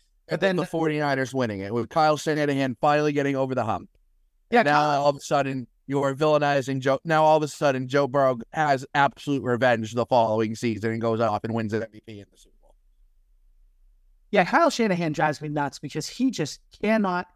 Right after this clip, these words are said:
Speaker 1: cannot,
Speaker 2: He can't
Speaker 1: cannot.
Speaker 2: close games out.
Speaker 1: He can't do
Speaker 2: He
Speaker 1: it.
Speaker 2: can't do it. I don't get what it is with him.
Speaker 1: I don't get it either. It's ridiculous. He just doesn't know the rules. He just, he got away from a game plan that was working.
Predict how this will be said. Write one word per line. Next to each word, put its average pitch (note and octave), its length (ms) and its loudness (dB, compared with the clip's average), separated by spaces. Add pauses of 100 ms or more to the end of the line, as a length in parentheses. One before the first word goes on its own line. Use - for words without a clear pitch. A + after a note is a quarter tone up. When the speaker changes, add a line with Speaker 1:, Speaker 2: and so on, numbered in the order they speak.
(100)
Speaker 1:
cannot, C#3 460 -4
Speaker 2:
He G3 120 -6
can't B3+ 280 0
Speaker 1:
cannot. A#3+ 100 -12
Speaker 2:
close C4 320 2
games C4+ 380 -4
out. C4+ 380 4 (640)
Speaker 1:
He D3+ 40 -12
can't G3+ 240 4
do F#3+ 140 2
Speaker 2:
He - 60 4
Speaker 1:
it. - 100 -6
Speaker 2:
can't C#4 240 -2 (220)
do C#4+ 60 -2
it. A3 140 -2
I G#3 80 2
don't B3+ 160 -2
get B3+ 220 -2
what B3+ 160 2
it B3 100 2
is C4 160 2
with B3 180 -6
him. G4 160 -12 (1040)
Speaker 1:
I D3 100 -2
don't D3 160 0
get C3+ 140 2
it B2+ 100 -2
either. B2 360 -4 (120)
It's C#3+ 200 -2
ridiculous. C#3+ 540 0
He C#3 80 -12
just D3 260 -4
doesn't D#3+ 300 0
know D#3+ 200 0
the D3+ 120 0
rules. C#3+ 380 -6
He - 100 -4
just, D3 240 -4 (360)
he F3+ 120 -4
got G3+ 200 2
away G#3+ 180 0
from F#3+ 180 0
a D#3 60 -2
game D3+ 320 0
plan D#3 320 -2
that C#3 180 -2
was C3 140 -8
working. C#3 560 -4